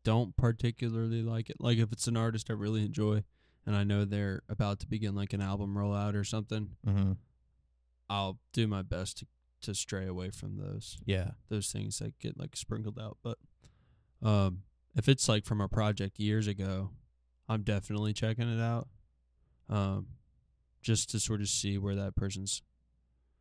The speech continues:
Speaker 1: where their headspace was in that era of their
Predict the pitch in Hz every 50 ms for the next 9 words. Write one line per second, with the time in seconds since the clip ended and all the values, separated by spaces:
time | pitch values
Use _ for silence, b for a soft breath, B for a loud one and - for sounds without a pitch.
0 | _ _ _ _ _ _ _ _ _ - 135 135 131 117 107 110 110 113 - -
1 | - 104 101 95 - - 98 98 98 98 95 95 - - - - - - _ _
2 | _ _ _ _ - 110 104 101 101 98 92 - 95 101 98 98 101 95 - -
3 | 104 101 - 104 98 98 98 98 101